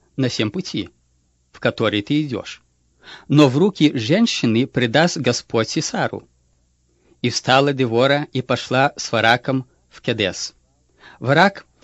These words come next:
созвал завулонян и нефалимлян в Кедес, и пошли вслед за ним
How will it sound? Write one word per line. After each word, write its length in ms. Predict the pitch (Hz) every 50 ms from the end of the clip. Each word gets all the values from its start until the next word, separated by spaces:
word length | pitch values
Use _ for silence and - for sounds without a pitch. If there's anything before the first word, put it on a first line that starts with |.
| _
созвал 680 | _ - - 143 135 123 120 123 131 139 147 151 151 151 _ _ _
завулонян 800 | - 120 131 127 123 135 123 123 120 117 110 107 110 127 143 151 - _ _ _ _ _ _
и 100 | - 139
нефалимлян 960 | 135 139 131 - - 131 131 127 127 120 113 110 107 110 110 113 135 160 151 - _
в 100 | - -
Кедес, 540 | - 117 101 104 107 117 143 160 - - - _ _ _ _ - - - - _
и 120 | - 147 147
пошли 420 | - 165 160 - - 175 190 220
вслед 460 | 190 - - - 139 151 165 165 - -
за 220 | 127 117 131 123
ним 280 | 120 127 151 156 156